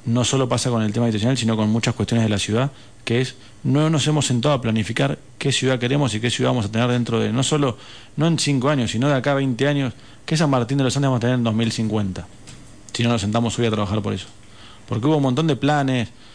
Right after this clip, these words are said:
se sentaron, hay convencionales, el plan estratégico, el plan provincial quinquenal, un montón de planes que son hermosos escucharlos,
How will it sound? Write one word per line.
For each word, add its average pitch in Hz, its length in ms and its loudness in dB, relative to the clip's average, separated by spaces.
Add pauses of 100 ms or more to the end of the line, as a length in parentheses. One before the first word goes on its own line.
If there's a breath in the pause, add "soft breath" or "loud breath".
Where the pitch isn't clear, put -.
(180 loud breath)
se - 140 -6
sentaron, 113 720 0
hay 113 120 -4
convencionales, 113 840 0
el 110 100 0
plan 135 140 0
estratégico, 110 880 0
el 104 100 -2
plan 123 260 0
provincial 110 580 0
quinquenal, 107 520 -2
un 131 60 0
montón 135 200 0
de 131 80 2
planes 160 400 -2 (280 loud breath)
que 127 120 -4
son 180 140 2
hermosos 170 460 0
escucharlos, 139 600 -2